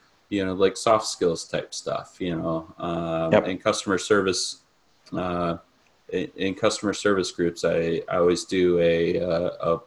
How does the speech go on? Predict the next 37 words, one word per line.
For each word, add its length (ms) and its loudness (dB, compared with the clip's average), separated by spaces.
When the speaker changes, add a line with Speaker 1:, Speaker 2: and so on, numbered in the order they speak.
Speaker 1:
about 220 4
an 60 -4
hour 240 4
discussion 760 -2
on 280 -4
what 140 4
is 140 2
exceptional 680 0
customer 500 -4
service, 640 -2
right? 280 2
And, 240 -6
and 120 2
it's 200 0
something 420 4
that 160 2
you 120 2
don't 200 2
have 220 -2
to 80 -8
have 300 2
any 160 0
prior 360 2
knowledge 600 0
to 100 -12
go 200 4
down 300 0
that 240 -4
path 380 -4
with, 240 -2
but, 240 2
uh, 380 -2
you 120 0
know, 160 0
but 180 2
it 100 6
always 360 6